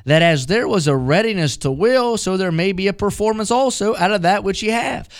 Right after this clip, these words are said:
Maybe some of those carnal Corinthians said they'll give because they wanted more attention. I don't know. But he said there was a wi-, a readiness.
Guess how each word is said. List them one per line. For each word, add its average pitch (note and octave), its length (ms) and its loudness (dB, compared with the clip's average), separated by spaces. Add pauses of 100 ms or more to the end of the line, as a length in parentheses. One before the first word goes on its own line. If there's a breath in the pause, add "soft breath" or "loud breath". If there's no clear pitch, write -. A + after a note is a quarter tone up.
(140 loud breath)
Maybe D3+ 240 0
some D#3 140 -2
of D3+ 80 -2
those D3 160 0
carnal D#3+ 320 -2
Corinthians D#3 500 -4
said D#3 200 -4
they'll D3 180 0
give D#3 320 -2
because C#3+ 300 -4
they C#3+ 80 -2
wanted D3 160 -2
more C#3 200 0
attention. D#3 480 -2
I B2+ 120 2
don't B2+ 160 -4
know. G3+ 260 -2 (240 loud breath)
But E3+ 100 0
he E3 40 4
said E3+ 180 -2
there G#3+ 160 2
was E3+ 160 0
a D#3 80 0
wi-, A3 380 0
a F3 100 0
readiness. G#3 640 -2